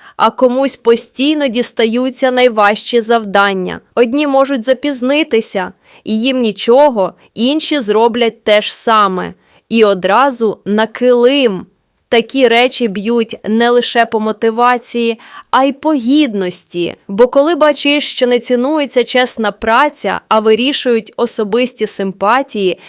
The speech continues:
віра в систему зникає. І ти починаєш жити не з бажанням розвиватися,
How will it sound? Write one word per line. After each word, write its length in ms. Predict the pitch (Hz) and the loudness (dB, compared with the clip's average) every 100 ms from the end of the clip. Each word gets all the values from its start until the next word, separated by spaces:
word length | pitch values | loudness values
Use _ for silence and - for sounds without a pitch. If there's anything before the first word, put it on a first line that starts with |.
| - - | -16 -12
віра 400 | 180 233 240 208 | -2 2 2 2
в 80 | |
систему 800 | - 202 196 - 277 320 285 269 - | -2 -4 -4 -2 0 2 0 -4 -6
зникає. 920 | 208 196 233 240 247 233 196 170 165 _ - - - | -6 -2 0 0 0 0 0 -2 -6 _ -20 -14 -6
І 120 | 254 | -4
ти 160 | 330 | -2
починаєш 680 | 339 302 - 254 254 254 233 | -2 -4 -4 -2 0 0 0
жити 400 | 214 262 277 247 | 0 0 2 0
не 180 | 226 247 | 2 0
з 60 | |
бажанням 600 | 202 220 196 226 254 226 208 | 0 -2 0 -2 0 -2 -2
розвиватися, 1080 | 208 175 180 170 226 302 269 - 196 185 | -4 -4 -6 -2 0 0 -4 -4 -4 -6